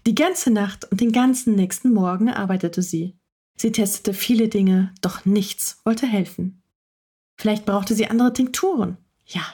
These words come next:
das könnte sie versuchen. Sie lief los und besorgte sich weitere. Schwer bepackt kam sie wieder nach Hause in ihr Labor, nachdem sie stundenlang durch den Wald gestreift und zahlreiche Orte aufgesucht hatte. Fiona war sich sicher.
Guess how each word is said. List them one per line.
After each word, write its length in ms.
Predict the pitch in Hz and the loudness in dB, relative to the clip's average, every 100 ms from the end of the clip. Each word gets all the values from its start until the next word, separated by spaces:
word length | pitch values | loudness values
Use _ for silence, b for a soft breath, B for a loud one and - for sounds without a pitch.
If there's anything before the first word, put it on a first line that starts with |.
| _ | _
das 200 | 185 - | -6 -4
könnte 220 | 311 302 | -2 0
sie 120 | 294 | 0
versuchen. 600 | 285 320 233 190 - 180 _ _ _ _ _ | 0 0 0 -2 -4 -10 _ _ _ _ _
Sie 120 | - | -4
lief 240 | 202 208 202 | 0 0 2
los 340 | 214 214 233 | 2 2 0
und 160 | - 233 | -2 0
besorgte 420 | 302 214 190 190 | 0 0 -2 0
sich 220 | 196 220 | 0 0
weitere. 460 | 214 190 180 175 185 - _ _ - | -2 -2 -2 -2 -6 -8 _ _ -6
Schwer 380 | - 226 202 | -2 0 2
bepackt 540 | 196 185 - 196 - - | 2 0 0 -4 -4 -4
kam 220 | 214 202 | 0 0
sie 140 | 196 | 0
wieder 120 | 190 185 | 0 0
nach 180 | 185 | 0
Hause 320 | 196 190 190 202 | 0 0 0 2
in 80 | |
ihr 140 | 233 262 | 2 2
Labor, 540 | 254 247 208 175 190 B B B | 2 2 0 -2 -8 B B B
nachdem 240 | 190 262 | 0 2
sie 120 | 247 254 | 4 2
stundenlang 800 | - 320 320 302 262 220 220 208 | 2 2 4 4 4 4 4 2
durch 160 | 190 | 0
den 180 | - 202 | -2 -2
Wald 240 | 214 190 | 0 0
gestreift 500 | 190 190 - 180 180 - - | -2 -4 -4 -4 -6 -12 -4
und 120 | 320 | -2
zahlreiche 680 | - 320 277 202 196 226 226 | 0 0 2 2 0 -2 -2
Orte 400 | 202 196 262 254 | 0 0 -2 -2
aufgesucht 560 | 247 226 214 196 190 | -2 -2 -2 -2 -2
hatte. 340 | - 180 - 190 _ _ _ _ _ _ _ | -4 -6 -8 -10 _ _ _ _ _ _ _
Fiona 540 | - 214 196 180 180 | 0 2 4 2 2
war 80 | 185 | 2
sich 160 | 202 214 | 0 0
sicher. 500 | 214 196 180 185 | -2 -2 -4 -8